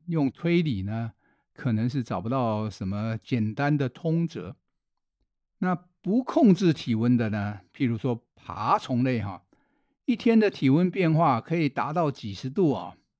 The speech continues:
就是看外界的温度嘛哈。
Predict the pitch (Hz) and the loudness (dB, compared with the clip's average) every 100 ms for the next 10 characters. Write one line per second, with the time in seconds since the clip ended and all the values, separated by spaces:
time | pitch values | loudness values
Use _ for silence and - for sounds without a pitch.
0 | _ _ _ _ _ _ _ 131 117 135 | _ _ _ _ _ _ _ -4 0 0
1 | 120 117 170 160 160 156 139 131 143 143 | 0 0 2 4 4 4 2 2 2 0
2 | 127 90 80 | -2 -4 -10